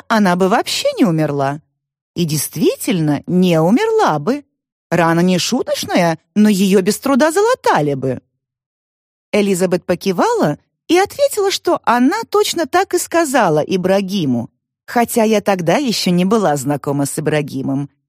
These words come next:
Я же говорю, с тех пор прошла пара месяцев. Элизабет заподозрила, что дело тут нечисто, и предположила, что девушку убил её парень. Я знаю, такое часто случается.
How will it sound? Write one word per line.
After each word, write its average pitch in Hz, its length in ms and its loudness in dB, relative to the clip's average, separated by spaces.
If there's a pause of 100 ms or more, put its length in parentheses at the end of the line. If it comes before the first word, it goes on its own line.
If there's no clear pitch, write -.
(360)
Я 359 160 2
же 349 100 -2
говорю, 208 480 2
с 156 80 -4
тех - 240 -2
пор 440 160 0
прошла 359 400 0
пара 302 300 0
месяцев. 156 640 -4 (1120)
Элизабет 359 840 0
заподозрила, 262 880 0
что 277 220 0
дело 254 340 2
тут 226 240 -2
нечисто, 359 720 0 (420)
и 494 180 0
предположила, 233 840 2
что - 240 0
девушку 214 720 0
убил 196 400 2
её 247 360 2
парень. 208 540 -2 (720)
Я 254 260 2
знаю, 240 540 2
такое 220 400 2
часто 233 420 0
случается. 165 920 -2